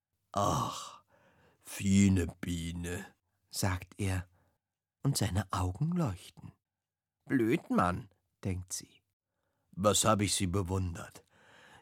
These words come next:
Sie hatte so schöne, lange Haare und so schöne Augen. Die werd ich wohl nie vergessen. Tja, Fine, meine erste Liebe.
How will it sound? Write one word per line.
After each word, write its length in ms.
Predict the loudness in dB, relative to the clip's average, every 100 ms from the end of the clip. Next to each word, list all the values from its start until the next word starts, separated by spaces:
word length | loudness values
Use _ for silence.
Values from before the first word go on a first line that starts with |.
| -4
Sie 140 | 0
hatte 300 | 2 4 2
so 220 | 4 4
schöne, 680 | 2 2 6 6 6 6 4
lange 560 | 2 2 0 2 0 0
Haare 500 | 0 0 -2 -2 -4
und 220 | -4 -6
so 260 | -6 -6
schöne 800 | -6 -10 -6 0 0 0 -2 -2
Augen. 540 | 0 2 2 0 -2 -6 -10 -20 -20 -20 -20 _ -4
Die 280 | 0 0 0
werd 200 | 0 0
ich 160 | -2
wohl 140 | 0 2
nie 180 | 0
vergessen. 760 | -2 -6 -10 -12 -10 -10 -12 -20 _ _ _ _ _ -6
Tja, 540 | -2 0 0 -4 -10 _ _ _ _ _ _ _ _
Fine, 880 | -16 -6 0 0 2 0 0 -4 -8 _ _ _ _ _ _ _ -4
meine 380 | 0 0 -2
erste 640 | -4 -2 0 0 0 -2 -2
Liebe. 560 | -4 -6 -12 -14 -16